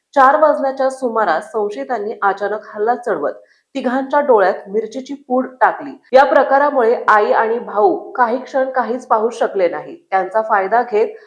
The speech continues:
आरोपींनी तरुणीला जबरदस्तीने वाहनात बसवून घटनास्थळावरून पलायन केले. घटनेची माहिती परिसरात वाऱ्यासारखी पसरताच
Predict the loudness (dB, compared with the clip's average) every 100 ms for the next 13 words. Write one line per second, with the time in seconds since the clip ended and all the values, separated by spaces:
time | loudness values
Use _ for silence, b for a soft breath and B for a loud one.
0 | B 4 6 4 2 -6 -2 0 0 0
1 | 0 0 -2 -2 -2 -4 -6 -6 -4 -4
2 | -4 -4 -4 -4 -6 -4 -6 -8 _ _
3 | _ 0 0 2 0 2 4 4 6 4
4 | 2 2 4 4 2 -6 -8 -8 -8 -10
5 | -6 -4 -4 -6 -4 -4 -4 -8 -6 -4
6 | -2 0 0 0 0 -2 -4 -8 -12 -10
7 | -4 -2 -2 0 0 -2